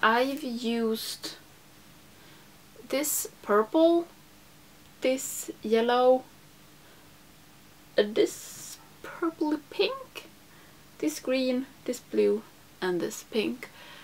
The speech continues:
And these colors are so easy to work with, and they are so pigmented. So yeah, I hope you will like this series, and if you have any palette that you want me to do a look inspired by,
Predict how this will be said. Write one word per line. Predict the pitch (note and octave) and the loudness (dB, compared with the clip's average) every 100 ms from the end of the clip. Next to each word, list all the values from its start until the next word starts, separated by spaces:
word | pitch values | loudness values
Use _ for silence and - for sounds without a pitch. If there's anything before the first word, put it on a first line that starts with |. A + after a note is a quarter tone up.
| - - - - - - - - | -2 -2 -12 -20 -20 -20 -20 0
And | D4+ D4 C4+ - | 4 6 4 2
these | A3 A#3 B3 - | 4 4 0 -4
colors | - A3+ A3 G#3+ | -2 0 0 -2
are | G#3 F#3+ - | -8 -10 -10
so | - - G#3+ G3 G3 - - - - - | -8 -4 0 2 0 -2 -10 -20 -14 -6
easy | F3 F#3 G3+ | -4 -2 -4
to | G3+ | -2
work | F3+ F3+ | -2 2
with, | G#3 G#3 | 2 2
and | - G3 | 2 2
they | G#3 A#3+ | 4 4
are | A3+ | 2
so | - - F#3+ G3+ - | -2 -2 -2 -2 -6
pigmented. | - F#3+ G3+ A3 C4+ C#4 D4 - - - - - - | -8 -2 -2 0 4 6 4 -4 -12 -14 -16 -18 -12
So | - B3+ B3+ B3+ C4 - - | 6 8 10 8 6 -8 0
yeah, | D4+ - G3 - - | 8 8 8 0 0
I | C#4+ | 2
hope | D4 E4 F4+ | 4 2 4
you | G#4 | 6
will | E4+ C4 | 8 8
like | F#3+ E3+ C4+ - | 8 6 2 -4
this | D4 | -6
series, | - D4 D4 D4+ | 0 2 6 6
and | C4+ C4 | 4 4
if | D4 D4 | 0 0
you | D4 | -2
have | C#4 C4 B3+ - - - - - - - - | 2 2 0 -8 -20 -18 -20 -20 -20 -20 2
any | A3+ A3+ A#3 | 6 6 4
palette | A#3 G#3+ G3 G#3 G#3+ | 2 2 4 4 2
that | G#3 A3 | 0 0
you | |
want | F#3 G3 A3 - | 0 0 0 0
me | B3+ | -4
to | A#3 G#3 | -4 -2
do | A3 G#3 | 0 4
a | |
look | G3+ F#3+ G3 | 4 4 -2
inspired | - G3+ - F#3 F#3+ F#3 | -4 -4 -2 0 0 2
by, | F3 F3 G3+ B3 | 6 6 6 0